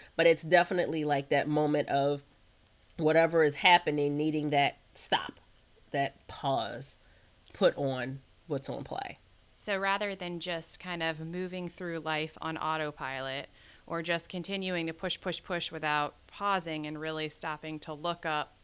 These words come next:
Speaker 2: look around, that's what you wanted to do, actually encourage people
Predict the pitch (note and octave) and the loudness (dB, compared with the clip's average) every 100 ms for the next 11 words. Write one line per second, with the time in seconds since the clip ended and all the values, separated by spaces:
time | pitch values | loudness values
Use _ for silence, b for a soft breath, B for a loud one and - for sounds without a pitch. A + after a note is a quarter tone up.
0 | - D#3+ D#3 D3 C#3+ E3+ D3+ C#3+ C#3+ D3 | -12 -10 -8 -8 -4 -2 0 -2 -6 -10
1 | - b b b b b - D#3 F3 F3+ | -14 b b b b b -12 0 2 2
2 | - E3 D#3+ E3+ D#3 C#3+ C#3 - D3+ D3 | 0 -6 -4 -6 -4 -6 -8 -10 -10 -8
3 | B2 B2+ C#3+ - D#3+ D3 D3+ b b b | -6 -6 -6 -6 -6 -6 -8 b b b
4 | _ - E3+ G#3+ G#3 F3 - E3+ E3+ D#3+ | _ -10 -6 0 0 0 -2 -4 -2 -2
5 | D#3 | -2